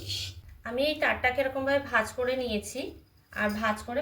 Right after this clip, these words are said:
প্রথমে আমি এরকমভাবে পেঁচিয়ে নিচ্ছি যাতে এটা বেশি পোক্ত হয়,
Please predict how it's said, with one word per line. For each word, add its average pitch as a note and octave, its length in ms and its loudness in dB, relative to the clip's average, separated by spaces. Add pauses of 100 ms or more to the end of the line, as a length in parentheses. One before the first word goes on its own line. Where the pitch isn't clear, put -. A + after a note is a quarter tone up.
প্রথমে A#3 280 -4
আমি B3 100 0
এরকমভাবে B3 360 2
পেঁচিয়ে B3 400 0
নিচ্ছি E3+ 360 -6 (460)
যাতে A3+ 200 4 (100)
এটা B3+ 120 0 (120)
বেশি A#3 220 -2 (120)
পোক্ত A3 280 -4 (140)
হয়, A#3 180 6